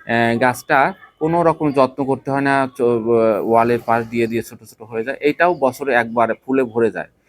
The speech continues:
যখন আমি এখানে কোনো গাছ লাগাই নাই, তখন একবার আমি দেখেছিলাম যে, আহ, কত বছর, প্রায়, উম, তিন চার মাস পরে এসে থেকে গাছে ফুলে ভরে গিয়েছে। ওই গাছ আসলে জল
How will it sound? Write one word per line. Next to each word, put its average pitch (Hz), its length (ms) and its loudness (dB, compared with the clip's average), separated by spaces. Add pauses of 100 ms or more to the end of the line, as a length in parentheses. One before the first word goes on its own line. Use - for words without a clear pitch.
(400)
যখন 135 240 -4
আমি 143 180 2
এখানে 139 320 0
কোনো 135 200 -4
গাছ 120 320 0
লাগাই 127 360 0
নাই, 139 240 -2
তখন 156 300 -2
একবার 139 260 0
আমি 131 140 0
দেখেছিলাম 123 500 -4
যে, 120 160 -2 (420)
আহ, 104 300 -6
কত 113 160 -6
বছর, 110 320 -2 (100)
প্রায়, 95 340 0
উম, 101 680 -8 (100)
তিন 143 160 2
চার 147 180 2
মাস 135 220 -4
পরে 123 200 2
এসে 117 160 -10
থেকে 120 220 -2
গাছে 104 360 -2
ফুলে 120 340 0
ভরে 110 280 0
গিয়েছে। 104 300 -4
ওই 120 100 0
গাছ 110 200 -4
আসলে 110 320 -8 (760)
জল 120 220 4